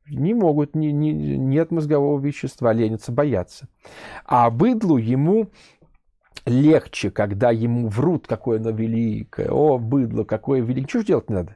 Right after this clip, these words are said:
Ничего делать не надо. Это как можно ритуально би-, биться, биться о доску, биться. Не надо же ни книги научные читать, просто бейся и все. Это проще. Вот поэтому это простота, то есть не простота, а примитив, это ужас.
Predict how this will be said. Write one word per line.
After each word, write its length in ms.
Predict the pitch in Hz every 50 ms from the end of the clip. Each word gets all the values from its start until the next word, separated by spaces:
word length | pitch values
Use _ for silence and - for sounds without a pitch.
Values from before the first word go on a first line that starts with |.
| _ -
Ничего 220 | 156 - - 262
делать 260 | 254 240 170 - - 147
не 60 | 156
надо. 260 | 160 120 92 92 - _ _ _ _ _ _ _ _ _ _ _ _ _ _ _ _ -
Это 220 | 180 180 185 196
как 180 | 202 220 208 208
можно 220 | 202 208 175 175 175
ритуально 520 | 185 185 - 208 196 160 127 120 117 113
би-, 200 | 120 143 170 160
биться, 460 | 139 131 175 185 156 - - - 139
биться 420 | 131 135 175 165 135 - - 151 139
о 60 | 139
доску, 360 | 160 220 226 220 - - 156
биться. 340 | 131 147 165 147 - 160 156
Не 100 | 170 196
надо 240 | 208 190 160 139 127
же 80 | 123
ни 80 | 143 135
книги 300 | - - 190 190 170 170
научные 400 | 165 160 160 156 - - 151 139
читать, 200 | - - 160 143 -
просто 200 | 190 - - 151
бейся 360 | 143 196 196 180 - - 139
и 40 | 120
все. 240 | - - 90 - - _ _ _ _ _ -
Это 120 | - -
проще. 380 | - - 262 165 - - - _ _ _ _ _ _ _ _ _ _ _ _ _ _ _ _ _ -
Вот 140 | 117 107 - -
поэтому 500 | 135 139 160 185 208 202 - 202 190 165
это 180 | 147 135 - 139
простота, 760 | - - 147 135 - - - 139 127 - - 208 220 247 - _ _ - - - - - -
то 60 | -
есть 140 | 127 - -
не 100 | 139 131
простота, 840 | - - 139 127 - - 151 143 143 - - 240 226 185 113 87 73 - _ _ _ _ -
а 120 | - 104
примитив, 760 | - - 123 117 120 123 127 127 120 - - 196 190 165 - - _ _ _ -
это 280 | - - - - - -
ужас. 580 | - 170 156 127 101 90 85 - - - _